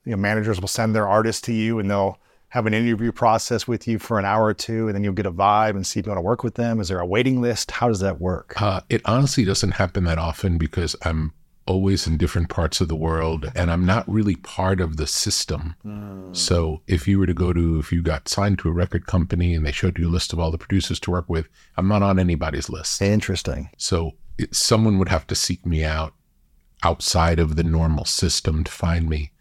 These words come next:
Speaker 2: and then it either would or wouldn't happen.
Speaker 1: Interesting. What do you see is the thing that holds people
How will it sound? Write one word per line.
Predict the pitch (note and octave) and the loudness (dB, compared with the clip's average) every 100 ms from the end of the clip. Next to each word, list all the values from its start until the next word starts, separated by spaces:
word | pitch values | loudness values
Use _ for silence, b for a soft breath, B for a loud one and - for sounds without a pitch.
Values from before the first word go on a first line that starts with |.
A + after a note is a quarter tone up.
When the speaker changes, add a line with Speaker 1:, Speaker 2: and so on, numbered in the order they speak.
| _ _ _ _ | _ _ _ _
Speaker 2:
and | - D#2+ | -2 0
then | D#2 | 0
it | D2+ | 2
either | D#2+ D2+ | 2 2
would | D2 D2+ D2+ | 2 0 -2
or | |
wouldn't | D2+ D#2 - E2+ | -2 -2 -4 -8
happen. | - E2 - - | -6 -6 -8 0
Speaker 1:
Interesting. | B2+ B2+ A#2+ - E2+ G2+ _ - - _ _ _ | 0 0 -4 -8 -8 -12 _ -20 -20 _ _ _
What | - C#3+ | 0 2
do | G#3 | 4
you | D#3+ | 2
see | - - D#3 B2 F#2 F#2 G#2+ - _ _ _ _ _ _ - | 0 0 4 4 2 -2 -6 -14 _ _ _ _ _ _ -2
is | A2+ | 0
the | G#2+ | 0
thing | C#3 B2 | 2 2
that | G#2+ | 2
holds | - B2+ A#2 | 0 -2 0
people | C3 G2+ A2 G#2+ | -2 0 -2 -4